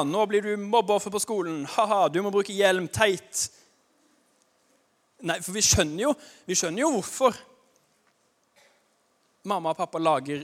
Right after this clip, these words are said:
regler for oss, gjør vi ikke det? Vi skjønner jo at det er fordi de elsker oss. Det er fordi de vet at når vi sykler til skolen og tar av oss hjelmen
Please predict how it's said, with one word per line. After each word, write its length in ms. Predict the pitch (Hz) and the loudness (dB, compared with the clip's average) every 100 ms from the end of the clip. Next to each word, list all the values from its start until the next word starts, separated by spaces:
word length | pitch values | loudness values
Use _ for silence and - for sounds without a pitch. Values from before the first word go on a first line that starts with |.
| 147 | -4
regler 320 | 131 120 131 | -4 -4 -8
for 160 | 196 208 | -4 -4
oss, 140 | 196 | -4
gjør 100 | 156 | -6
vi 80 | 147 | -4
ikke 100 | 196 | -6
det? 80 | 226 - _ _ _ _ - | -6 -10 _ _ _ _ -8
Vi 80 | 175 | -4
skjønner 400 | - 185 135 151 | -2 -4 -8 -4
jo 100 | 226 | -4
at 100 | 233 | 0
det 80 | 226 | -2
er 60 | 175 | -4
fordi 200 | 170 160 - - _ _ | -6 -6 -8 -20 _ _
de 120 | 151 185 | -6 -2
elsker 360 | 156 - - 220 | 0 0 0 -4
oss. 140 | - - - _ _ _ _ _ _ | -4 -6 -8 _ _ _ _ _ _
Det 80 | 185 | -4
er 80 | 180 | -4
fordi 160 | 185 180 | -2 -4
de 140 | 196 226 | -2 0
vet 360 | 233 - - - - - _ - | 0 0 -6 -6 -8 -20 _ -2
at 140 | 175 208 | -2 -2
når 120 | 190 | -2
vi 60 | 202 | 0
sykler 300 | 240 - 175 | 0 -2 -6
til 100 | - | -6
skolen 360 | - 165 160 175 - _ _ - | -6 -6 -6 -8 -16 _ _ -2
og 220 | 180 185 - _ _ _ | 0 0 -4 _ _ _
tar 200 | - 202 175 | -2 0 4
av 220 | 170 165 | 6 6
oss 140 | 196 - - - | 4 2 2 -2
hjelmen 400 | 202 175 202 254 | 0 0 2 -2